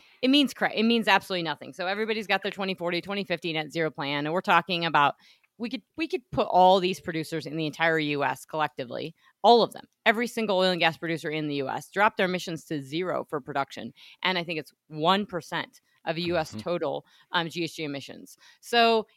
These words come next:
Speaker 1: it's a drop in the bucket, and yet everybody's killing themselves to do it. And what's really I have a problem with is that that's the, it's the output, right? So it's now,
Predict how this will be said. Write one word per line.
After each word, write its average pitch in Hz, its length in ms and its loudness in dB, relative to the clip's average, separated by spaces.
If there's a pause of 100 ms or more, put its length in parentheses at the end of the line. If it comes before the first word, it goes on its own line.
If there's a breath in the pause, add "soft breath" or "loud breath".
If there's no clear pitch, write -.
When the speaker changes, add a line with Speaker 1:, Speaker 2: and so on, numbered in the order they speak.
Speaker 1:
it's 208 140 -4
a 214 60 -4
drop 214 280 2
in 320 80 -4
the 294 80 -2
bucket, 175 400 4
and 180 100 -6
yet 170 120 0
everybody's 214 400 -2
killing 208 320 -2
themselves 170 440 -2
to - 80 -20
do 269 180 -2
it. 156 180 2 (300 soft breath)
And 220 340 4
what's 220 320 -2
really 392 360 -8
I 233 100 -2
have 226 120 -4
a 208 80 -8
problem 185 300 -4
with 185 160 -10
is 175 140 -14
that 180 180 -4 (320)
that's 233 320 2
the, 226 340 -4 (540)
it's 240 180 -6
the - 160 -8
output, 247 420 2
right? 196 220 -2
So 202 140 -4
it's 202 160 -6
now, 226 460 6